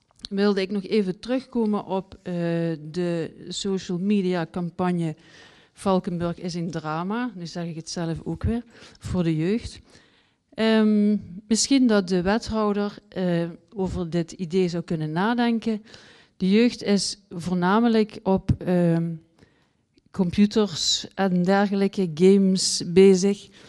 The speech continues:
En nu had ik bedacht, maar even los van kosten, et cetera. Dus, eh, sla me niet, eh, dadelijk, eh, om de oren. Eh, wat als we een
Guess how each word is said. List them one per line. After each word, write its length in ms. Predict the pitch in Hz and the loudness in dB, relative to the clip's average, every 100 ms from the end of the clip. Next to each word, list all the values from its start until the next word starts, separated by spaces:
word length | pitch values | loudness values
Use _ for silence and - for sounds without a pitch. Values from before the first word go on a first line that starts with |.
| - _ _ _ - | -20 _ _ _ -2
En 140 | 202 | 2
nu 100 | 196 | 2
had 240 | 185 233 | 2 0
ik 180 | 247 196 | -2 -4
bedacht, 680 | 170 160 180 254 - - - - _ _ _ _ _ _ _ _ - | -6 -4 -2 -2 -4 -10 -14 -18 _ _ _ _ _ _ _ _ -6
maar 180 | 185 | -2
even 300 | 196 226 208 | 2 2 4
los 300 | 202 233 247 | 4 4 4
van 220 | - 208 - | 0 -4 0
kosten, 380 | 233 233 - | 0 2 -2
et 180 | 190 190 | -2 -2
cetera. 580 | - 214 208 180 170 170 | 2 2 2 -2 -2 -2
Dus, 280 | 180 170 - | -4 -4 -2
eh, 200 | 185 180 175 - - _ _ _ _ _ | 0 -2 -6 -14 -20 _ _ _ _ _
sla 340 | - - 214 190 | -12 -4 2 4
me 120 | 190 | 6
niet, 340 | 196 202 - | 6 6 2
eh, 160 | 202 185 | 0 0
dadelijk, 440 | 185 180 180 - | 0 0 -2 -2
eh, 140 | 190 165 | -2 0
om 120 | 180 | 2
de 120 | 180 | 2
oren. 420 | 220 262 269 269 - - - _ _ _ _ _ _ _ | 4 4 6 4 2 -16 -20 _ _ _ _ _ _ _
Eh, 200 | 214 196 180 | 0 2 4
wat 300 | 220 262 - | 4 4 2
als 360 | 226 240 - | 2 0 -2
we 280 | 208 214 208 175 - - - _ _ _ _ | 0 2 2 0 -10 -20 -20 _ _ _ _
een 400 | 196 185 165 | -2 -2 -2